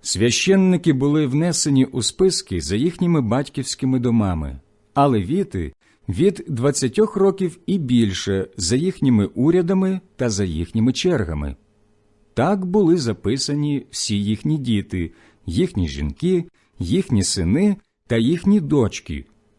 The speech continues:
уся громада, бо вони сумлінно посвятили себе на святу службу. Сини Арона, священники, що жили на полях пасовиськах своїх міст,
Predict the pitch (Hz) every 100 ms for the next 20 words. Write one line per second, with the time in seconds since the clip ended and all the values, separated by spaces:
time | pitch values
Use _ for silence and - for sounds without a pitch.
0 | _ _ 113 - 190 175 147 196 185 98
1 | 76 65 - _ _ _ _ _ _ 98
2 | 90 135 175 214 - 233 208 147 139 131
3 | 127 107 139 - 117 120 147 135 113 -
4 | 87 127 202 190 _ _ 110 120 131 120
5 | 117 147 147 - 185 127 76 69 65 _
6 | _ _ _ _ _ _ _ _ _ _
7 | _ _ - 120 120 147 151 - 135 135
8 | 196 185 107 82 67 - _ _ _ -
9 | - 117 110 - 180 147 92 - 69 -
10 | _ _ _ _ _ _ - 131 120 175
11 | 196 170 170 165 165 143 - 127 - 175
12 | 131 107 - 92 78 - 107 110 - 175
13 | 202 - -